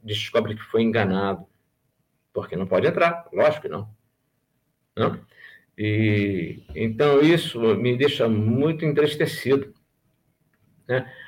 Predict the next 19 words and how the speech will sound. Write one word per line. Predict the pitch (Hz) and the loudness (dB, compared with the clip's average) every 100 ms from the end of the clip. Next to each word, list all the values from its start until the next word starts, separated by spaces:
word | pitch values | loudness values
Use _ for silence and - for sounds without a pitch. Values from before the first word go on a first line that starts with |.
| _ - | _ -6
Ah, | - 226 | 0 4
mas | 196 143 139 | 6 6 6
não | 175 | 4
é | |
porque | - - - 180 | 2 -2 0 0
esteja | 151 - - - 165 180 117 104 110 | 0 -6 -10 0 4 4 6 6 4
ofendendo | 110 101 101 107 110 | 4 0 2 2 2
a | 101 | 2
maçonaria. | 95 - 95 90 85 - - _ _ _ _ _ _ _ _ _ _ _ _ _ _ _ _ - | -2 -4 -4 -4 -8 -14 -18 _ _ _ _ _ _ _ _ _ _ _ _ _ _ _ _ -6
Isso | 135 135 | -4 -2
é | - | -2
porque | - 107 - - 160 151 | -2 -8 -10 -6 0 2
realmente | 156 139 127 156 151 | 2 2 2 2 2
abusam | 139 117 110 113 170 196 160 95 101 92 - - _ _ _ | 0 0 -2 2 4 6 4 2 -2 -4 -10 -20 _ _ _
do | - | -14
ser | - 120 135 | -4 0 2
humano, | 117 113 107 - _ _ | 4 2 0 -4 _ _
da | - | -14
pessoa. | 101 107 - 110 107 113 | -10 -10 0 2 2 0